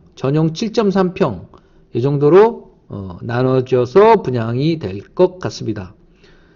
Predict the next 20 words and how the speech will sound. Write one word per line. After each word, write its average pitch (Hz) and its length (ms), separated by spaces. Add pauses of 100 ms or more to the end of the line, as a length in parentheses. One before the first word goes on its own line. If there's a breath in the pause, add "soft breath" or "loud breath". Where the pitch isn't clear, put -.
(1300 soft breath)
이 156 120
블록 269 320
한 254 120
개 233 100
동은 190 560
일 240 220
층이 247 300
팔 294 260
개 285 160
호실이고요. 185 960 (760)
가격과 220 600
면적은 170 760
일 233 260
블록 240 680
지상 180 320
일 185 160
층과 175 360
유사할 156 380
것으로 175 320
보여집니다. 120 600